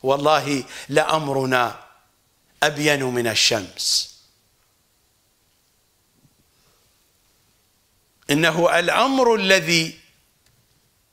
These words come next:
نقصده ونعتقد به حين نخاطب إمام زماننا من أنه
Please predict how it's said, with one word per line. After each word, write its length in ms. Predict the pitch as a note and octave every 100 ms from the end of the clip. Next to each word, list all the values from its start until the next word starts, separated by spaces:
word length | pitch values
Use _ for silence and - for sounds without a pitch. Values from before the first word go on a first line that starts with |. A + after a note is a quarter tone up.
| -
نقصده 800 | D3 F3+ - B3 C#4+ A3+ B2+ G2+
ونعتقد 760 | - C#3 D#3 C3 A3 A3+ G3+ F3
به 580 | E3+ F#3 F3+ E3 - - _ _ _ -
حين 460 | - E3 E3+ E3 D#3+ - - _ _ _ _ _ _ _ _ _ _ _ _ -
نخاطب 920 | C#3+ E3 - G#3+ B3+ A3 F3+ F3 C3+ - _
إمام 380 | D3 E3+ G3 F#3
زماننا 840 | E3 D#3 D3 E3 E3 D#3 D3+ D3 - - -
من 240 | D3 E3
أنه 680 | C#3+ F3 E3 D3 D3 C#3 A#2+